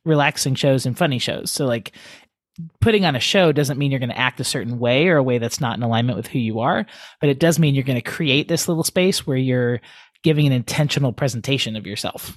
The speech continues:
We're gonna focus it on positive things and what you do have going on for you,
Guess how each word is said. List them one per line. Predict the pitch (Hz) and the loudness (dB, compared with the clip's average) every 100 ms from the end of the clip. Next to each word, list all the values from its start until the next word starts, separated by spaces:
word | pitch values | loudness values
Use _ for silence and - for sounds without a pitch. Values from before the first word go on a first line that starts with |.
| _ | _
We're | 170 | 0
gonna | 147 | 0
focus | - - 151 151 - | 0 2 2 2 0
it | 135 117 - _ _ _ | 2 0 -6 _ _ _
on | 143 131 | -4 0
positive | 151 139 127 120 | 2 2 2 0
things | 143 123 117 | 0 0 0
and | 127 | -2
what | 120 | -4
you | 113 | -8
do | 101 226 226 | -2 2 2
have | 135 110 | 2 0
going | 117 110 | 0 0
on | 110 107 | -2 -4
for | - | -4
you, | 113 104 | -4 -4